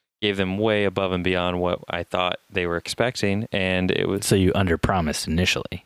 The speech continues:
Speaker 1: Always underpromise, overdeliver, Steve. It's the way to, way to
Speaker 2: Did you underpromise, or did you just promise?
Speaker 1: Uh, just kind of, I actually really don't say anything. There is no promise.
Speaker 2: I like to
Speaker 1: There's
Speaker 2: start out
Speaker 1: nothing.
Speaker 2: every single session with a pinky promise.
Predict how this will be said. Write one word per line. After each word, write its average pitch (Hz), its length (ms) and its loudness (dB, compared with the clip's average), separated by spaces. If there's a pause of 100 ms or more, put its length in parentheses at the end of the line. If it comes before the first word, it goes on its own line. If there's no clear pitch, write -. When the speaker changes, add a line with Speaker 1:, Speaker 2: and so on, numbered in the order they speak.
(140)
Speaker 1:
Always 104 300 2
underpromise, 98 680 0
overdeliver, 95 480 2
Steve. 90 460 -2
It's - 160 -8
the 104 40 -2
way 95 140 2
to, 95 200 -2
way 101 220 -2
to 92 140 0
Speaker 2:
Did 101 160 4
you 120 100 4
underpromise, 143 520 2
or 107 40 0
did 98 160 2
you 90 80 2
just 82 200 -2
promise? 78 560 -2 (160)
Speaker 1:
Uh, 165 680 0 (140)
just - 200 -2
kind 151 200 0
of, 123 200 0 (880)
I 139 140 0
actually 156 240 2
really 143 160 4
don't 165 160 2
say 147 220 0
anything. 160 640 -2
There 127 120 2
is 151 180 2
no 139 120 2
promise. 131 720 -2
Speaker 2:
I 147 60 6
like 170 120 6
to 110 40 2
Speaker 1:
There's 135 120 4
Speaker 2:
start 113 200 6
out 107 40 6
Speaker 1:
nothing. 98 120 6
Speaker 2:
every 113 180 2
single 92 240 4
session 90 340 2
with 78 140 2
a - 40 -4
pinky 110 320 4
promise. - 540 -4